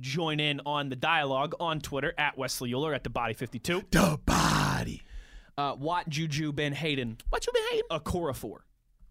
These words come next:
Speaker 1: says Patrick Mahomes has already put up Hall of Fame numbers and records. Um,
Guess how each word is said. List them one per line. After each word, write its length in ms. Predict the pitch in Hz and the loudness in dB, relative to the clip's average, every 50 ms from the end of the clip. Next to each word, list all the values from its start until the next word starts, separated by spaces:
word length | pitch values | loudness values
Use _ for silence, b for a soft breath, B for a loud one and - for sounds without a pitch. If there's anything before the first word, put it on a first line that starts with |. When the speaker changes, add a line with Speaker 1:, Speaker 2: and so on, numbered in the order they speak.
| - - - - - - - | -20 -20 -20 -20 -20 -20 -16
Speaker 1:
says 240 | - - 190 160 147 | -8 -4 -4 -4 -2
Patrick 320 | - 196 180 175 175 180 175 | 0 0 0 2 0 -2 0
Mahomes 300 | 170 170 170 170 160 143 | 0 0 0 0 -2 -2
has 100 | 135 151 | -2 0
already 220 | 151 156 151 139 | 0 0 0 0
put 200 | - - 160 147 | 0 0 0 0
up 160 | 143 139 - | 0 0 0
Hall 200 | - 139 139 135 | 0 0 0 0
of 80 | 131 - | 0 0
Fame 200 | 147 135 131 127 | 0 0 2 2
numbers 300 | 131 131 131 127 127 127 | 2 0 0 0 0 -2
and 120 | 127 123 120 | -2 -2 -2
records. 520 | 117 113 - 131 120 113 107 - - - b b b b b b b b b b b - | -2 -2 -2 -4 -4 -4 -4 -8 -10 -10 b b b b b b b b b b b -2
Um, 460 | 131 123 120 120 117 113 110 107 | -2 0 2 0 0 0 -2 -6